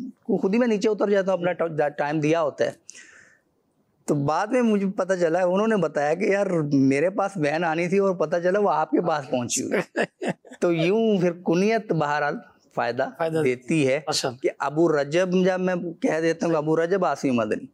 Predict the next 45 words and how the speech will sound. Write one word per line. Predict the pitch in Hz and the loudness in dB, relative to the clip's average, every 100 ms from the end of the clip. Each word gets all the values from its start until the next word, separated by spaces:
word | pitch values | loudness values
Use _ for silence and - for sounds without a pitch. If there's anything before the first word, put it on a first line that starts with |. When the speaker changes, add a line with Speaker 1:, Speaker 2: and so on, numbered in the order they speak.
| _ - | _ -8
Speaker 2:
ماشاءاللہ۔ | 147 - 147 120 | -4 -2 -4 -2
Speaker 1:
تو | |
پہچان | 139 131 143 139 139 | -4 -2 -2 -2 -2
تھوڑی | 135 131 - - _ - | 0 0 -2 -10 _ -6
کامل | 131 131 | -4 -2
Speaker 2:
آسان | 139 156 113 | -2 -2 -2
Speaker 1:
ہو | |
Speaker 2:
ہو | |
Speaker 1:
جاتی | 120 | -2
Speaker 2:
جاتی | 123 127 | -4 -2
Speaker 1:
ہے۔ | 135 - _ _ _ | -4 -4 _ _ _
تو | 196 | -2
Speaker 2:
بڑی | 233 | 0
Speaker 1:
کنیت | 190 190 | 0 0
کا | 190 | -2
فائدہ | 170 139 143 226 | -2 -2 -2 -2
تو | 113 | -2
ہے۔ | - - | -2 -4
Speaker 2:
مشہور | 180 240 | -2 0
و | 233 | 0
معروف | 208 214 240 | 0 0 -2
خواتین | - 208 208 233 226 | -2 -2 -2 -2 2
جو | 220 | 2
اسلام | 196 - 202 | 2 0 -2
میں | 202 | -2
گزریں، | 175 180 185 175 - - - _ _ 156 | -2 0 0 -2 -8 -20 -20 _ _ -2
جن | 180 175 | 0 0
کے | 160 | 2
Speaker 1:
کنیتیں | 165 175 160 | 0 0 -2
تو | |
Speaker 2:
سے | 190 | 0
Speaker 1:
ہیں۔ | 185 | -2
Speaker 2:
سیدنا | 202 196 185 190 175 - - - _ - | 0 -2 0 0 0 -4 -14 -20 _ -4
عمر | 180 185 | -2 0
فاروق | 180 202 | 0 0
رضی | 208 202 | 0 2
اللہ | 196 196 190 | 2 0 0
تعالیٰ | 185 185 185 | -2 0 0
عنہ | 185 | 0
یہ | 180 180 175 | 0 2 2
ایمان | - 170 180 180 | 0 0 0 0
لائے، | 170 170 160 160 - _ _ | 0 0 -2 -4 -18 _ _
ان | 156 | -4
کی | 175 | -2
بہن | 170 185 175 | -2 -2 -6